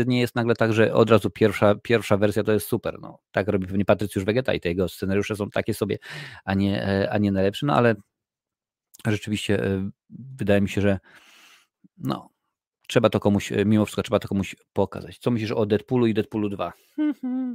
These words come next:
Lubię, bardzo, e, bardzo lubię. Boję się od Tima Millera, czyli faceta, który zrobił pierwszego Deadpoola, ponieważ, e, no, co by tu dużo mówić, Terminator mu nie wyszedł.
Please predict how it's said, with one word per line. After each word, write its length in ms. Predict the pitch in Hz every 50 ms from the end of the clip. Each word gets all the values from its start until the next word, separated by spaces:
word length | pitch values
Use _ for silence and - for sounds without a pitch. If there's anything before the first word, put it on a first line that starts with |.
| 214 - _ - - 175 170 160 143 123 - _
Lubię, 300 | 104 107 110 101 98 82 - _
bardzo, 680 | - - 101 104 104 101 95 101 98 - 104 104 101 98
e, 320 | 98 98 101 101 98 98 92
bardzo 800 | 92 87 82 98 98 98 101 95 98 95 95 98 98 98 95 95
lubię. 280 | 107 117 113 120 123 - - - - - _
Boję 260 | - 90 104 110 120
się 120 | 110 - 120
od 100 | 104 -
Tima 200 | - 120 107 101
Millera, 340 | 104 101 101 107 101 95 90
czyli 180 | - 98 95
faceta, 280 | - 101 95 - - 98
który 180 | - - 101
zrobił 220 | 95 98 98 98 90
pierwszego 440 | - - 101 90 - - 101 98 98
Deadpoola, 460 | 92 90 - - - 101 101 113 110
ponieważ, 500 | - - 98 95 92 95 92 92 - -
e, 120 | - 104 - - - - 101
no, 240 | 101 104 110 - - - 110 110 - _ _
co 180 | - - 107 98
by 100 | 101 98
tu 100 | - 98
dużo 200 | 104 101 95 98
mówić, 380 | 101 104 101 110 107 - - - - - - - 120 120 _ _ _ _ _ _ _ _ _ _ _ _
Terminator 440 | - 104 98 107 107 104 - - 101
mu 60 | 104
nie 100 | 101 98
wyszedł. 340 | 90 92 - - 76 - -